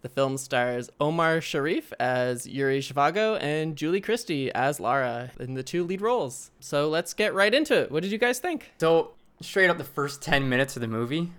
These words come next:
Speaker 2: were rough.
Speaker 1: You didn't love the overture?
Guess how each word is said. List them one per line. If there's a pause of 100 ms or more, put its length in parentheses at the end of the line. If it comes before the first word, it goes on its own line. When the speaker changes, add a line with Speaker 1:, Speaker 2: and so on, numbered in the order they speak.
Speaker 2:
were (180)
rough. (160)
Speaker 1:
You
didn't
love
the
overture?